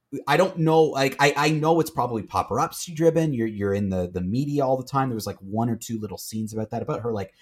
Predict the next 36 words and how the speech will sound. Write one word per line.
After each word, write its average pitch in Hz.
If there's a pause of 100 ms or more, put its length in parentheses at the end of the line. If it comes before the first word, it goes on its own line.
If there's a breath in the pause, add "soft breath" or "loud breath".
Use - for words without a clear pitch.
(160)
dressing 98
and 85
closing. 90 (180 soft breath)
It's 240
like, -
"Close 110
the 104
blinds 95
before 95
you 90
change 92
your 80
clothes," 98
whatever. 131 (340 loud breath)
And 120
she 117
was 113
like, 107
"Blah, 131
blah, 123
blah, 117
blah." 123
And 151
I'm 156
like, 165
"Why 135
don't 240
you -
just 262
close 196
your 175
blinds? 135
Like, 110
everyone 120
does 101
that." 76